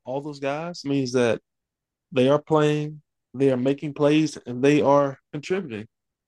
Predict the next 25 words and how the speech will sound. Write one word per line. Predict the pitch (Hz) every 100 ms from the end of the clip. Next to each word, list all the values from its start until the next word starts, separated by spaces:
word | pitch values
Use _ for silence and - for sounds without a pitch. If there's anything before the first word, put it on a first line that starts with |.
| _ -
I |
mean, | 147 135 123
clearly, | - 180 208 175 160
if | 156
a |
guy | 151 165
goes | 160 147
out, | 156 185 - _
there | 131 147 147
is | - 131 131 127 127 _ _ _ _ - 123 -
minimum | 151 143 127 120 117 _ _ -
drop-off | 120 123 123 120 110 110 _ -
at | 123 113
the |
linebacker | 123 120 117 117 -
position. | 123 120 110 - 104 _ _ _ _ _ _ _
And | - 123
do | 135
you |
know | 156 170
why | 156 170
that's | 170 165
important? | - 170 180 175 - _ _ _ _ _ 123 117
Depth | 131 160 - _ _ _ _ _ _
and | 131 139 139 135